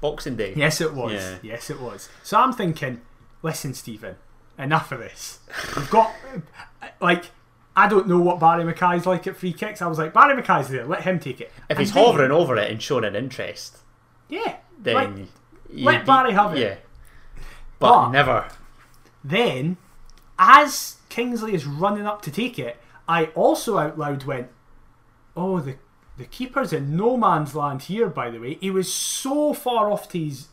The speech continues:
Speaker 2: his left, obviously, you always position yourself slightly more to one side. You don't just stand in the middle.
Speaker 1: And
Speaker 2: But
Speaker 1: given
Speaker 2: he
Speaker 1: where
Speaker 2: was
Speaker 1: the wall is and whatnot, and trying to
Speaker 2: Yes,
Speaker 1: have a wee
Speaker 2: exactly.
Speaker 1: nosy.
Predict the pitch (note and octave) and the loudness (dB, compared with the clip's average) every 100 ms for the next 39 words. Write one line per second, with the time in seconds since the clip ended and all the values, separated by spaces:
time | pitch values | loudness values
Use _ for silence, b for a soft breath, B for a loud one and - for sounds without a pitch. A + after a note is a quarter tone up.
0 | - - A3 F#3 D#3+ D#3+ C3+ - - B | -16 -4 -2 -2 -2 0 -2 -4 -16 B
1 | B - A#3+ B3 F#3 B2 A#2+ F3+ b - | B -6 -4 -4 -8 -8 -10 -10 b -6
2 | E3+ A3 A3 A3 - F3+ G3+ F#3 D#3+ - | -2 -2 -4 -10 -8 -6 -6 -8 -10 -10
3 | C3+ - - F#3 G3+ G#3 - - F#3 F3+ | -12 -14 -16 -12 -10 -12 -16 -10 -6 -6
4 | F3 E3 - D3+ C#3+ B2+ - A#2+ F3+ D3 | -6 -6 -8 -10 -8 -12 -12 -10 -10 -8
5 | C3 E3+ E3 D3 - D3 C#3+ C#3+ C3 C3+ | -6 -6 -8 -12 -10 -6 -6 -6 -8 -6
6 | G3 B2 - B B - B2+ - B2 A#2 | -6 -8 -12 B B -6 -2 0 0 2
7 | A#2 A2+ G#2 A2+ A#2 A2 G#2+ G#2 A2+ G#2 | 2 2 0 0 0 -2 -6 -8 -8 -10
8 | G2+ A2 G2+ G2 F#2+ - F3 G3+ G3 C3 | -12 -14 -16 -18 -20 -20 -8 -2 -2 -2
9 | - C#3+ D3+ E3+ G#2 G#2 G#2 C3+ | -6 -4 -2 -2 -2 -8 -10 -10